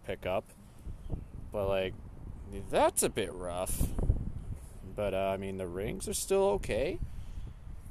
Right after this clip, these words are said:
Uh, the crank journal is still totally fine. It's got some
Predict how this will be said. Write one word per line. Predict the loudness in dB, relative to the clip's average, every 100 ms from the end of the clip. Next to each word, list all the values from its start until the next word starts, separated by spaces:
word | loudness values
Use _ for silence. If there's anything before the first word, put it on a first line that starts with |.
| -14 -16 -16 -16 -14 -12 -12 -12 -12 -12 -14 -8
Uh, | -4 0
the | -2
crank | -2 -2 0 2 0
journal | 2 4 4 2
is | 2 2
still | 2 0 2 4 4
totally | 2 -6 0 2 4 2 2
fine. | -2 -2 -2 -2 -2 -2 -2 -4 -6 -8 -8 -10 -10 -8 -6 -4 -4 -2 -2 -2 -4 -6
It's | -2
got | 2
some | 2 0 -4